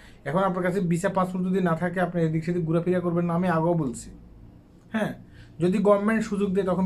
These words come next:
ভিসা টিসা লাগান, ভিসা টিসা লাগানোর পরে আপনি এদিক সেদিক ঘুরতে পারবেন, কোনো সমস্যা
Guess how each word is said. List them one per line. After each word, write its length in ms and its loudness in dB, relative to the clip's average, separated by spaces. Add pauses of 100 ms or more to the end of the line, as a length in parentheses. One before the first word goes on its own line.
ভিসা 220 -2
টিসা 240 -2
লাগান, 240 0 (420)
ভিসা 220 -2
টিসা 260 -2
লাগানোর 360 0
পরে 200 0
আপনি 180 -6
এদিক 180 -6
সেদিক 240 -6
ঘুরতে 280 -8
পারবেন, 260 -4 (480)
কোনো 140 0 (100)
সমস্যা 300 -4